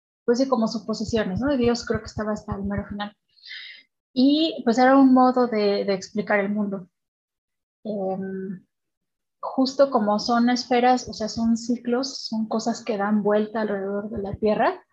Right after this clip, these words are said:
pues tienen una frecuencia. Recuerdas que fre-, frecuencia es número de ciclos por segundo. Entonces, pues sí, las frecuencias son así como, <laughs> pues, años, ¿no? O meses, o, pero tenías una proporción.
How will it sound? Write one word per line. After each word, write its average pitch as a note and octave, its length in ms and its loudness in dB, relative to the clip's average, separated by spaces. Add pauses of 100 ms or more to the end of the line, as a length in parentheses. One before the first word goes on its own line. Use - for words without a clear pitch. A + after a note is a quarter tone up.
(640)
pues - 140 -2
tienen B3 180 4
una B3+ 120 6
frecuencia. C4 540 4
Recuerdas A3+ 360 -4
que A#3+ 80 -4
fre-, A#3 360 -2 (100)
frecuencia A#3 380 0
es A#3+ 60 4
número A#3 220 4
de G#3+ 40 0
ciclos G#3+ 320 -4
por G3+ 180 -6
segundo. G3 460 -6 (460)
Entonces, G#3+ 640 -2 (640)
pues - 140 2
sí, C#4 100 4
las A3+ 220 4
frecuencias A#3 560 2
son A3 180 0
así A3 300 -4
como, G#3+ 260 -6
<laughs> - 420 -2
pues, - 180 -16
años, A3+ 420 2
¿no? - 200 -6 (200)
O F#3+ 120 -6
meses, G3+ 480 0
o, C4+ 420 0 (760)
pero C4+ 640 6 (120)
tenías A#3+ 380 2
una A#3+ 260 0
proporción. A3 840 -2